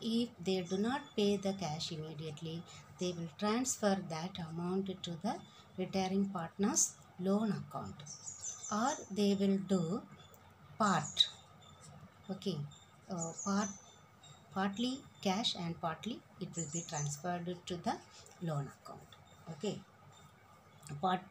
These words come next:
part payment, paying part, okay, partly payment, either partly ca-, cash and partly,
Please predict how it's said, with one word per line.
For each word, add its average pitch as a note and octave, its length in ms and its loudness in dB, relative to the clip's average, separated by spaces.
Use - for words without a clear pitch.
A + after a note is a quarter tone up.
part G3 280 2
payment, C#3+ 360 -6
paying E3 300 0
part, - 240 -6
okay, G3 280 0
partly F#3+ 320 0
payment, - 640 -8
either F#3+ 340 2
partly G3+ 500 0
ca-, F#3+ 360 2
cash G3 340 2
and F3+ 240 -2
partly, F#3 440 -2